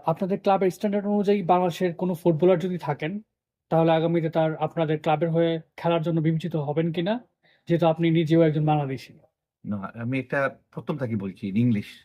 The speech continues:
Speaker 2: আমার
Speaker 1: হুম।
Speaker 2: যেগুলা পার্টনার আছে, as long as I am here at the football club, as a Bangladeshi, আমার স্বপ্ন, my dream is that I hope one day I can have one or two Bangladeshis playing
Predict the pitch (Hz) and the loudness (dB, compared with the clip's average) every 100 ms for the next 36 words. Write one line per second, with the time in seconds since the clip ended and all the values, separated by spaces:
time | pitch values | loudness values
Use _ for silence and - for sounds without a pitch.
0 | _ 101 101 104 92 98 82 101 107 104 | _ -8 -4 -4 -4 -8 -6 -6 -6 -6
1 | 120 113 117 101 85 - _ _ _ _ | -6 -6 -6 -8 -12 -20 _ _ _ _
2 | 95 101 123 135 131 123 123 110 120 127 | -8 -4 -4 -2 -2 0 0 0 -2 -4
3 | 113 - 117 107 110 - 113 - 87 _ | -4 -8 -12 -8 -10 -6 -8 -8 -16 _
4 | _ _ - _ 113 117 127 113 107 101 | _ _ -20 _ -6 -4 -2 0 0 -2
5 | 98 - - _ _ _ _ _ _ _ | -8 -12 -20 _ _ _ _ _ _ _
6 | - 101 104 101 101 - 101 85 110 98 | -14 -6 -6 -4 -10 -6 -6 -2 -2 -2
7 | 117 135 143 _ _ _ _ _ _ _ | -2 -4 -6 _ _ _ _ _ _ _
8 | - 113 107 _ _ _ - 113 107 113 | -6 -4 -4 _ _ _ -8 -2 -2 0
9 | 117 117 107 101 101 107 98 101 101 90 | -4 -2 -4 -2 -6 -8 -8 -8 -8 -6
10 | 104 110 107 123 113 107 110 117 110 120 | -4 -2 -2 -4 -4 -2 -2 -2 -2 -6
11 | 95 - _ _ _ _ _ _ 113 113 | -8 -16 _ _ _ _ _ _ -2 0